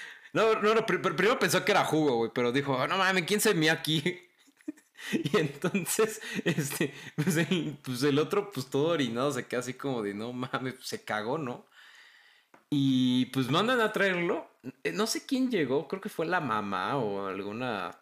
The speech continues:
directiva y dijo, "No le van a decir nada", no sé qué, nos puso una cagotiza a todos. Pero desde ese día, pues, ya no lo volvimos a ver.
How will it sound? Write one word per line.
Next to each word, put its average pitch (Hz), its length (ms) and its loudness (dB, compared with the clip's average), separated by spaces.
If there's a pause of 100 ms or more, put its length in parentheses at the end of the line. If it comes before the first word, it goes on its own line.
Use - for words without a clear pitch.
(120)
directiva 107 640 -4
y 113 40 0
dijo, 117 340 -2
"No 214 200 -2
le 233 120 0
van 226 200 0
a 214 60 2
decir 180 360 -2
nada", 175 160 -2
no 165 120 -6
sé 139 140 -4
qué, 117 120 -4
nos 107 200 -4
puso 139 180 -6
una 135 140 -2
cagotiza 101 500 -4
a - 80 -10
todos. 95 340 -6 (1300)
Pero 127 160 0
desde 151 180 0
ese 151 60 2
día, 147 140 0
pues, 127 120 -4
ya 110 60 0
no 104 120 -4
lo 98 100 -2
volvimos 85 500 -6
a - 80 -8
ver. 131 220 -6